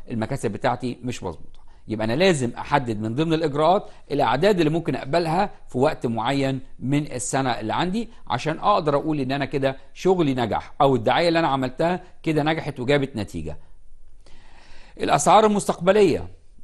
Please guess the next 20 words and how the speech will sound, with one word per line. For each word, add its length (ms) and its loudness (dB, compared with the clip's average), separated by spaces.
من 100 -4
عناصر 380 2
مهمه 300 2
جدا. 420 0
انا 100 0
دلوقتي 300 0
لو 60 4
رحت 200 -2
اسكندريه 440 2
وبقول 240 0
للواحد 400 0
اسعار 440 0
الغرفه 460 -2
عندك 320 0
ايه، 440 -2
يقول 140 -2
لي 100 -4
مثلا 300 -6
خمسمية 300 -4
جنيه 360 -2